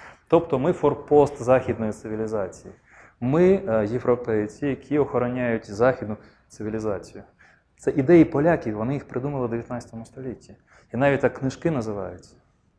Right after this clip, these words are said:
І історія Польщі велика, написана кембриджським істориком, також в-, ці от форпост, przedmurze, тобто стіна перед. Да? Ідемо далі.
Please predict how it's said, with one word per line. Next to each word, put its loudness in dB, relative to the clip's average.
І 0
історія 4
Польщі 2
велика, 0
написана -8
кембриджським -10
істориком, -2
також -4
в-, -10
ці -14
от -8
форпост, -6
przedmurze, -6
тобто -12
стіна -2
перед. -4
Да? -18
Ідемо 2
далі. 0